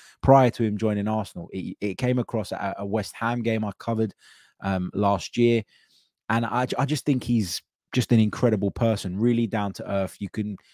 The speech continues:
you, you feel that when you hear from him, and we're gonna hear from him in a bit because,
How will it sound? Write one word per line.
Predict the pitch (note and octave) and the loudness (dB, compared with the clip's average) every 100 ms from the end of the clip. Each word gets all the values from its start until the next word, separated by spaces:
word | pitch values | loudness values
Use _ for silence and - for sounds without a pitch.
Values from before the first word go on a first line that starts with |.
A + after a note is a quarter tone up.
| _ _ _ | _ _ _
you, | A2 A#2+ | -8 -6
you | B2+ A#2 | 0 0
feel | - - A#2+ A#2 | 0 2 4 4
that | A2+ A#2 - | 2 0 -2
when | A2 G#2+ | -4 -2
you | G#2 | -2
hear | F#2+ A2+ | -2 -2
from | A2+ A2+ A2+ | -2 -2 0
him, | A2+ | 2
and | G#2+ | 4
we're | A2 | 4
gonna | B2 A#2+ | 2 2
hear | A2+ A2 | 0 -4
from | - A2 | -4 -4
him | A2+ | -2
in | A2 | -2
a | G2+ | -4
bit | F2 A#2 - | -2 -2 -2
because, | G2+ G2+ - | -8 -6 -8